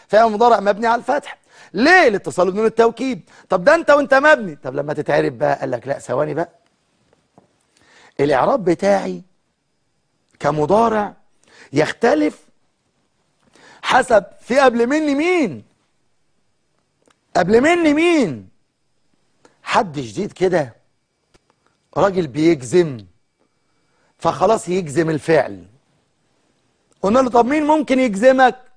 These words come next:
قال لك: "خدته في إعدادي أدوات الجزم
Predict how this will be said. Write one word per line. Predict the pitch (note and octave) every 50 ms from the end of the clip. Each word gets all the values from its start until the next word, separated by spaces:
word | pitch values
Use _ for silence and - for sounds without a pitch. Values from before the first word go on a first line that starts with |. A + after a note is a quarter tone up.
| _ _ _ _ _ _ _ _ _ _ _ _ _ _ _ G#3
قال | A3 G#3+ G3
لك: | F3 D3 - _ _ _ _ _ _ _ _ _ _ _ _ _ -
"خدته | D#3+ E3 - - E3
في | B2 C#3 C#3 C3+ C3+ C3 - _ -
إعدادي | C3+ B2 B2 B2 D#3+ E3+ E3 C3+ A#2+ C3 B2+ C#3 _ _ _ _ _ _ _ -
أدوات | F3 E3 E3+ F#3+ G#3 -
الجزم | F3 D#3 C3 A#2 G3 G#3+ G3+ C#3 D#3+ F3 E3+ D#3+